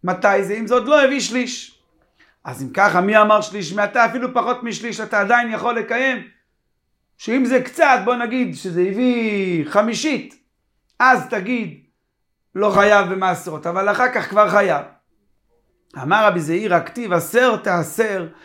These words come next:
את כל תבואת זרעך". מה זה תבואת זרעך? שהתבואה הגיעה כבר לרמה כזאת, שאם תיקח אותה ותזרע אותה, היא תצמיח. דבר שהוא נזרע הוא מצמיח, וזה קים להם לחכמים,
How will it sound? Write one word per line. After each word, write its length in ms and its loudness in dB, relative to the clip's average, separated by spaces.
את 180 -4
כל 340 4
תבואת 400 2
זרעך". 680 0
מה 80 -2
זה 180 -2
תבואת 460 -2
זרעך? 440 -6
שהתבואה 560 0
הגיעה 420 -2
כבר 260 -8
לרמה 340 -4
כזאת, 560 -6
שאם 320 -6
תיקח 340 0
אותה 340 -4
ותזרע 500 0
אותה, 200 -2
היא 100 0
תצמיח. 720 -12
דבר 340 2
שהוא 300 -6
נזרע 380 -4
הוא 200 6
מצמיח, 640 -6
וזה 220 -8
קים 300 -10
להם 280 -2
לחכמים, 640 -10